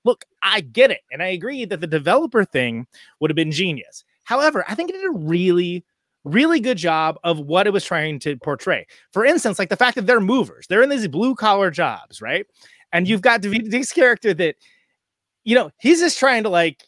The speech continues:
get through his time and, like, move on with whatever the hell is going on next, right? And then, like, I think it does a really good job portraying that story because, like I said, swingers with consequences.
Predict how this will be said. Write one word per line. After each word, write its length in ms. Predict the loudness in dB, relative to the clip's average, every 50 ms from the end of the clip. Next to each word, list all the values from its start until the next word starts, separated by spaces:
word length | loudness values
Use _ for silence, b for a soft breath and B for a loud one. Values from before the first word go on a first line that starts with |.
| _ _ _ _ -8 0
get 220 | 4 4 4 4
through 200 | 2 2 2 4
his 180 | 4 2 0 -2
time 600 | -4 -2 0 0 0 -2 -2 -6 -10 -14 -20 -20 _ _ _ _ _ _ _ _ _ _ _ _ _ _
and, 160 | 0 2 4
like, 360 | 4 4 4 4 2 -2 -10 _ _ _ _ _ _ -6
move 220 | -4 -2 -2 0 0
on 160 | 0 0 -2
with 120 | -4 -4
whatever 320 | -2 0 0 0 0 0 -2
the 60 | -2
hell 180 | -2 -2 -2 -2
is 80 | -2
going 240 | -2 -2 -2 -2 -2
on 160 | -4 -4 -4
next, 520 | -4 -4 -4 -4 -6 -8 -12 -12 -12 _ -10
right? 240 | -6 -6 -6 -4 -4
And 100 | -4 -4
then, 120 | -4 -4
like, 180 | -2 -2 -2 0
I 80 | 0
think 160 | 0 0 -2 0
it 80 | 0
does 140 | 0 0 0
a 80 | 0 0
really 260 | 0 0 0 0 0
good 80 | 0
job 160 | 0 0 0 -2
portraying 360 | -4 -6 -6 -4 -4 -4 -4
that 140 | -4 -6 -6
story 360 | -6 -4 0 0 0 0 -2
because, 240 | -4 -6 -6 -6 -4
like 100 | -4 -4
I 60 | -4
said, 260 | -4 -4 -6 -6 -8
swingers 380 | -8 -8 -6 -4 -4 -4 -6 -6
with 100 | -8 -8
consequences. 800 | -6 -6 -6 -8 -10 -14 -20 -20 -20 -20 -20 _ -20 -20 -20